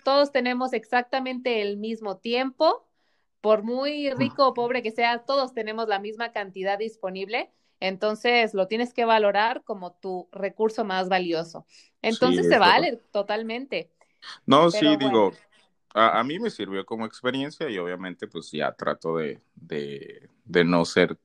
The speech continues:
Speaker 2: así, ¿no? <laughs> Aunque
Speaker 1: Claro.
Speaker 2: es algo parte de mí, entonces me cuesta, pero no significa que sea el pretexto, ¿no? De,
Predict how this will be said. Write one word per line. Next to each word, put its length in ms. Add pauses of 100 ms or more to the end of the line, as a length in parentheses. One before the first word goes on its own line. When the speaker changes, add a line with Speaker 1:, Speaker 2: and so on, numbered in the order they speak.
(140)
Speaker 2:
así, 400
¿no? 300
<laughs> 300 (300)
Aunque 560
Speaker 1:
Claro. 20 (480)
Speaker 2:
es 200
algo 260
parte 280
de 120
mí, 200
entonces 540
me 200
cuesta, 460
pero 480
no 300
significa 640
que 160
sea 460
el 140
pretexto, 560
¿no? 240
De, 240